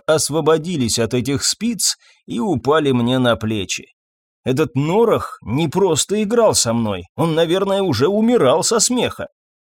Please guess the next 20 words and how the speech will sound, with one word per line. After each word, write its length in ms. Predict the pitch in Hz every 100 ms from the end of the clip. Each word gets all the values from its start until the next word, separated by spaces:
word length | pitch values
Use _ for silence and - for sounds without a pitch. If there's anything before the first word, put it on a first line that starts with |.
| _ _ -
«Неправда». 1300 | 95 107 110 107 110 113 107 101 92 92 117 123 123 _ _ _ -
Я 260 | 98 127
обернулся. 760 | 123 113 131 131 120 - 120 98 _ _ _ -
«Вы 280 | 92 139
сегодня 1000 | 143 - 123 101 170 127 131 139 127 95 -
на 240 | 107 120 110
редкость 680 | 135 - - 127 - -
милы», 600 | 117 113 104 101 123 107 - _ -
сказал 440 | - 117 107 110
он. 220 | 110 101 - _ _ _
«Разве 380 | 101 131 107 120
это 260 | 117 120 117
не 220 | 120 123
лучше, 400 | 123 233 - 262
чем 320 | - 247 165
быть 220 | 147 123
Фабьеном? 840 | - 139 143 104 110 90 87 82 - _ _ _ -
Будете 480 | 120 135 127 123 107
затягивать 600 | 123 123 123 113 117 -
корсет, 680 | 120 120 110 190 220 -